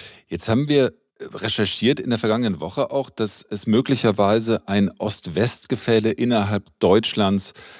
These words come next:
bei den Benzinpreisen geben könnte. Und zwar auch deswegen, weil die berühmt, mittlerweile berühmt-berüchtigte Raffinerie in Schwedt, die ja über die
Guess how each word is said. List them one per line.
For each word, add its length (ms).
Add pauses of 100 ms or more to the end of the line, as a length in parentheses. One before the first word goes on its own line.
(160)
bei 120
den 180
Benzinpreisen 960
geben 300
könnte. 360
Und 100
zwar 180
auch 160
deswegen, 500
weil 160
die 280 (460)
berühmt, 520
mittlerweile 420
berühmt-berüchtigte 1300
Raffinerie 840
in 200
Schwedt, 760
die 80
ja 120
über 300
die 320